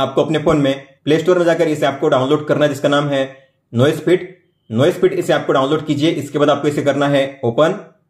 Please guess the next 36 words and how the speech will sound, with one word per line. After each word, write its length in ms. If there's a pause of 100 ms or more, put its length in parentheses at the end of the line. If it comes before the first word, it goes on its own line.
(580)
Box 240
में 120
टिक 120
कीजिए, 640
agree 240
and 180
continue, 380 (640)
Continue। 400 (840)
आप 120
दो 140
तरीके 260
से 360
login 360
या 80
साइन 200
अप 140
कर 140
सकते 240
हो, 100 (460)
Gmail 340
के 80
जरिए 440
और 140
आपके 300
किसी 240
भी 240
email 260
account 300
के 60
जरिए। 280 (340)
तो 60
मैं 140
करूंगा 480
email 220
के 100
जरिए। 340